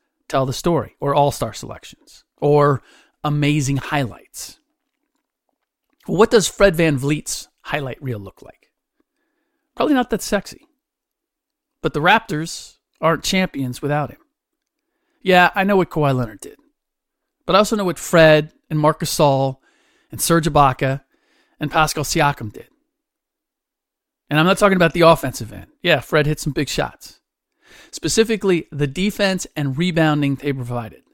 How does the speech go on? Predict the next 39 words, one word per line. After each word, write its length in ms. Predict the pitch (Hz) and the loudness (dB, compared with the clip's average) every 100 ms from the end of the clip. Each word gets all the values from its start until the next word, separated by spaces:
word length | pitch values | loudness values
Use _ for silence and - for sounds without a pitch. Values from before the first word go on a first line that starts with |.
| _ _ _ _ _ | _ _ _ _ _
which 260 | 147 - | -6 -4
wore 220 | 151 151 147 | -2 0 2
the 100 | 135 | 2
Warriors 360 | 139 127 120 | 0 0 -2
down, 260 | - 110 90 - - | -6 -10 -12 -20 -6
who, 100 | 190 | 2
by 160 | 196 | 6
the 100 | 202 | 6
way, 320 | 190 170 165 160 - _ | 6 4 2 -2 -12 _
were 80 | 165 | -2
sort 180 | - 202 | 2 2
of 80 | 160 | 2
operating 640 | 160 165 160 151 147 143 | 0 0 -2 -2 0 -2
off 260 | 151 147 - | 0 0 -2
of 80 | 139 | -10
the 40 | |
same 300 | - - 151 | -6 -2 -2
template 440 | - 151 135 143 139 - _ | -2 -4 -2 -2 -4 -10 _
as 180 | 185 170 | -4 -2
this 180 | 170 151 | -4 -6
Team 260 | - 170 165 | -4 -2 0
U 120 | 151 | 0
S 160 | 143 | 0
A. 240 | 156 123 - _ _ _ _ _ _ _ _ _ | -4 -6 -10 _ _ _ _ _ _ _ _ _
Winning 600 | 147 247 233 202 202 190 _ _ _ _ - | 2 4 4 2 -4 -8 _ _ _ _ -2
was 220 | 165 151 - 160 | -2 -2 -8 -2
going 220 | 180 175 | 0 0
to 60 | |
be 140 | 165 170 | -2 -2
a 80 | 147 | 0
relief. 640 | 143 151 156 - - _ _ | -2 -2 -4 -6 -20 _ _
It 120 | 160 170 | -2 0
was 180 | 165 | 0
what 200 | 180 185 | 2 2
they 120 | 190 175 | 2 0
were 160 | 160 | 0
expected 500 | 147 - 170 - 156 | -4 -2 -2 -2 -4
to 100 | 156 | -2
do 260 | 147 139 | -2 -4